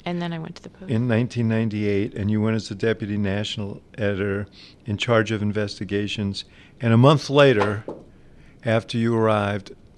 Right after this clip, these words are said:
Speaker 2: a rather major story broke, Monica Lewinsky and
Speaker 1: That's
Speaker 2: the
Speaker 1: right.
Speaker 2: Lewinsky scandal, and that fell under your purview.
Speaker 1: Yeah,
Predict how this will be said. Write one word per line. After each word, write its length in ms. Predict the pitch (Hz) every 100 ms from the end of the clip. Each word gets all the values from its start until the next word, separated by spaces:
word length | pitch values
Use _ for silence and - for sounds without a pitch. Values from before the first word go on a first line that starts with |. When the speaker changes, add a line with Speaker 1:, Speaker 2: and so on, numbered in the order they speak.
| -
Speaker 2:
a 360 | 110 104 104 - - - - - - -
rather 260 | 123 123 110
major 380 | 113 120 101
story 440 | 95 - 127 127 101
broke, 540 | 85 95 90 95 - - - - - - - -
Monica 400 | - 117 107 98
Lewinsky 760 | 107 104 113 117 - 101 92 90
and 240 | 87 85 85 - - - -
Speaker 1:
That's 200 | - 190 202
Speaker 2:
the 40 |
Speaker 1:
right. 180 | 190 160
Speaker 2:
Lewinsky 280 | - 110 95
scandal, 480 | - 95 92 95
and 100 | 104
that 240 | 123 127 - - -
fell 340 | - - 151 135
under 200 | 127 117
your 460 | 113 113 113 107 - - - - - -
purview. 580 | 143 143 113 101 98 85 - - - - - -
Speaker 1:
Yeah, 300 | 196 240 392